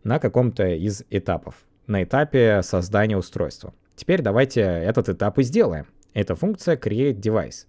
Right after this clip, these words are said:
Нам нужно получить физическое устройство из Open X R и, э,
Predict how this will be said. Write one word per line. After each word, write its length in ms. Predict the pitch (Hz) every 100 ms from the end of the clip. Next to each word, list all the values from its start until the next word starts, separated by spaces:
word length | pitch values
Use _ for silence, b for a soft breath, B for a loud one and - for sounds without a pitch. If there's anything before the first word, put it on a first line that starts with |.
| b b b
Нам 180 | 127 165
нужно 240 | 165 151
получить 600 | 135 160 160 - 180 - _
физическое 800 | - 175 110 110 127 - 131 120
устройство 640 | 107 - 92 101 - 156
из 340 | - 147 147 -
Open 380 | 98 101 113 110
X 160 | -
R 260 | 85 - - _ b b b b
и, 240 | - 220 170
э, 640 | 107 82 82 80 78 87